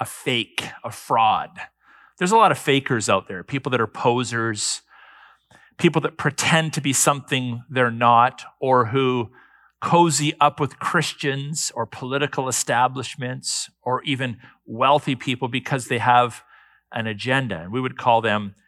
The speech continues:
charlatans. Some of the more well-known charlatans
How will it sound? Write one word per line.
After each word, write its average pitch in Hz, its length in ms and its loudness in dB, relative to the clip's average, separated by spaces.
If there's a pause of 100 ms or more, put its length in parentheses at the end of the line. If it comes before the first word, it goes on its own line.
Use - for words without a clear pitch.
(140)
charlatans. 131 920 2 (340)
Some 247 280 4
of 196 80 2
the 202 80 6
more 175 520 6 (280)
well-known 185 880 6 (100)
charlatans 160 960 2